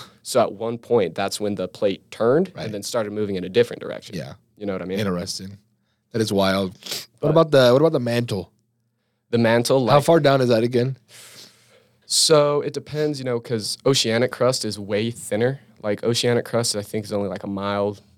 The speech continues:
Speaker 1: mile and a half, two miles
Speaker 2: Oh, wow.
Speaker 1: thick. But, like, continental crust is, like, tens of miles.
Speaker 2: Okay, yeah.
Speaker 1: You know what I mean?
Speaker 2: Long time, yeah.
Speaker 1: But, like, really, it's just, it's actually really interesting because the mantle is like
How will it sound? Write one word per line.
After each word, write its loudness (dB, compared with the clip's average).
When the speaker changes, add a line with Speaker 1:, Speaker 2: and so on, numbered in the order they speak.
Speaker 1:
mile -4
and -4
a -8
half, -6
two -6
miles -4
Speaker 2:
Oh, -16
wow. -18
Speaker 1:
thick. -6
But, -2
like, 0
continental -2
crust 0
is, -6
like, -6
tens -4
of -8
miles. -10
Speaker 2:
Okay, -6
yeah. -14
Speaker 1:
You -6
know -4
what -2
I -4
mean? -6
Speaker 2:
Long -2
time, -4
yeah. -12
Speaker 1:
But, -4
like, -6
really, 4
it's 2
just, 0
it's 0
actually 2
really 2
interesting -4
because -6
the -2
mantle -2
is -4
like -4